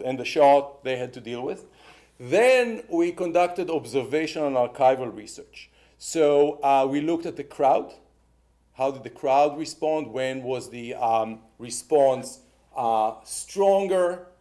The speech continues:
Um, under what circumstances? And then we looked at the players.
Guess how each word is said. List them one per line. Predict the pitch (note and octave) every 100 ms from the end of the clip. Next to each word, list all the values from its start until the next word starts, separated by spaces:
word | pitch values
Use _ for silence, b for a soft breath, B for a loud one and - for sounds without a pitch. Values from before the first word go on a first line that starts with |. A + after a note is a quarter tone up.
| _
Um, | C3+ B2+ B2 A#2+ A#2+ A#2+ -
under | B2+ A#2+
what | A#2 A#2
circumstances? | F3 F#3 G#3 G#3+ A3+ A#3 B3+ B3 b b b b
And | E3+ E3+ E3
then | G#3+ B3 A3+
we | F#3+ F3+
looked | F#3 F#3+ G3 F#3+
at | F#3
the | E3
players. | E3 E3+ F3+ F3+ D#3 - - -